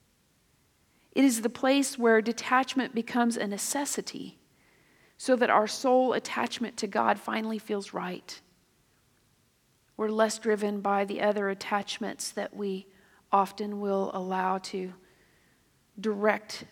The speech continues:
or drive our bus, if you want to speak of it that way. I want to share with you some final words of poetry from Saint John. This is where he's exploring this gift of detachment.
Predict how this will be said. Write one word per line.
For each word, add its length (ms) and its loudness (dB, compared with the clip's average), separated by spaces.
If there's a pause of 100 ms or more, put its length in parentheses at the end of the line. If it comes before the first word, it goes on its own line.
or 80 -4
drive 340 4
our 140 2
bus, 680 -6 (140)
if 180 -12
you 80 -10
want 160 -10
to 60 -10
speak 260 -8
of 80 -10
it 140 -6
that 200 -6
way. 360 -8 (1600)
I 120 4
want 140 8
to 40 4
share 260 2
with 220 4
you 240 0
some 320 -4
final 420 2
words 280 2
of 100 -2
poetry 540 0
from 240 -8
Saint 260 -6
John. 460 -2 (340)
This 180 0
is 140 2
where 140 6
he's 200 4
exploring 680 2
this 180 0
gift 400 2
of 100 -8
detachment. 760 -6